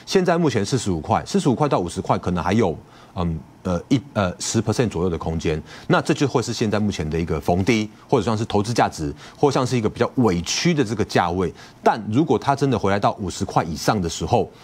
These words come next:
那，那个五十块以上那个压力可能就会稍微相对沉重一点点，因为去年七块钱，然后，呃，高点在七十二块，那自然而然今年如果五十块的话，呃，五，五，五块的E P S的话，那就很有可能五块钱啊，呃，五十块啊。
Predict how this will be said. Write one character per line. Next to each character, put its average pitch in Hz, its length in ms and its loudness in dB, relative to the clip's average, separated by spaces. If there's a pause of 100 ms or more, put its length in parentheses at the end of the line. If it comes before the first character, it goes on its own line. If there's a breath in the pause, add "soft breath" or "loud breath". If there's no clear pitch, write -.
(200 loud breath)
那， 170 160 2
那 185 120 2
个 156 80 0
五 104 140 0
十 95 100 -6
块 135 160 2
以 90 80 0
上 113 220 0
那 101 80 0
个 98 100 -2
压 98 180 0
力 98 180 0
可 - 200 0
能 98 140 2
就 143 140 2
会 123 120 2
稍 113 180 2
微 90 120 2
相 98 160 -4
对 101 100 0
沉 - 200 -6
重 90 180 0
一 - 20 -2
点 82 200 -2
点， 73 220 -4
因 139 200 4
为 147 180 4 (360 loud breath)
去 143 200 0
年 85 240 -2
七 104 280 0
块 101 200 2
钱， 73 320 -4
然 87 100 0
后， 98 100 4 (160)
呃， 82 160 0
高 107 180 2
点 85 160 -2
在 92 120 -2
七 98 140 -4
十 87 140 -2
二 85 80 2
块， 85 240 -2 (220 loud breath)
那 160 120 2
自 165 160 2
然 117 120 4
而 113 40 2
然 101 200 0
今 196 200 2
年 117 200 2
如 120 100 0
果 131 120 2
五 95 120 -8
十 - 140 -10
块 117 180 2
的 95 100 -2
话， 95 240 0 (120)
呃， 110 120 -2
五， 113 120 -2 (160)
五， 113 140 2 (100)
五 87 40 -2
块 143 220 2
的 110 100 0
E 113 80 0
P 113 220 2
S 98 80 -4
的 87 80 -4
话， 98 180 0 (240 loud breath)
那 196 120 2
就 196 120 0
很 127 120 0
有 135 80 0
可 113 100 -2
能 95 100 -2
五 92 120 -4
块 143 160 2
钱 82 220 -2
啊， 92 200 -2 (220 loud breath)
呃， 113 320 0
五 104 100 -2
十 123 120 -2
块 120 220 2
啊。 110 160 -2